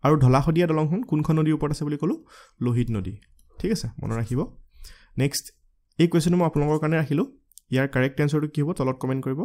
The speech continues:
মই এবাৰ কুৱেশ্যনটো পঢ়ি দিছোঁ। "হুইচ আহোম কিং ক্ৰিয়েটেড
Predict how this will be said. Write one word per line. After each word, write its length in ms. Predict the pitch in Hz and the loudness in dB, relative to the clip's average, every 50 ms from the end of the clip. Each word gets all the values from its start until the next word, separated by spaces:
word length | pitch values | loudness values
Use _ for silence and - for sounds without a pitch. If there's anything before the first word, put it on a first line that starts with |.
| 277 - - | -8 -6 -6
মই 100 | 120 117 | -4 -2
এবাৰ 120 | 120 123 127 | -2 -2 -4
কুৱেশ্যনটো 320 | 123 - 120 123 127 127 127 | -2 -4 -4 -4 -4 -6 -2
পঢ়ি 180 | - 131 139 | 0 0 0
দিছোঁ। 240 | 147 143 - 139 - - _ _ _ _ _ - _ _ _ _ _ - | 0 0 -2 -2 -4 -4 _ _ _ _ _ -20 _ _ _ _ _ 2
"হুইচ 200 | 190 208 - - - | 4 4 2 -2 0
আহোম 240 | - 143 147 165 175 | 2 4 4 4 4
কিং 220 | 170 - 147 156 - - - _ _ _ _ _ _ | 2 2 0 0 0 -2 -8 _ _ _ _ _ _
ক্ৰিয়েটেড 340 | - 156 160 165 165 202 | 2 2 2 4 4 2